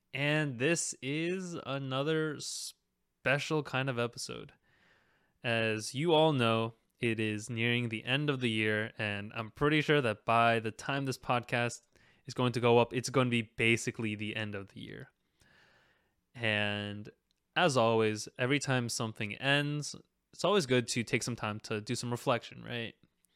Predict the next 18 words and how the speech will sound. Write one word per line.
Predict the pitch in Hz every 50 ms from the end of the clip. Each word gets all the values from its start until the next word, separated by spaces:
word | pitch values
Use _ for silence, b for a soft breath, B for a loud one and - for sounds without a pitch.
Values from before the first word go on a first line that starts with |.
| b b b b b b b b b b _ - -
To | 127 120 117 113 110 110 110 107 107 - _
think | - 151 160 160 - - -
back | 120 113 110 104 101 - - - - _ _ _ _ _ _ _ -
on | 120 107 104 101 101 101 101 107
what | 110 113 113
happened, | 107 - 110 110 107 - - 120 117 117 117 117 - _ b b b b b b b b b b b b b b b b _ _ -
uh, | 123 113 107 104 104 107
everything, | 113 113 117 120 110 - 123 117 110 110 -
all | - 131 165 156
the | 135
crazy | - - - 139 143 127 123 120
stuff | - - 117 110 -
that | 120 110
went | 107 110 107
on | 107 107 107
this | 110 107 -
past | - - 110 107 - - -
year. | 117 110 107 104 104 107 107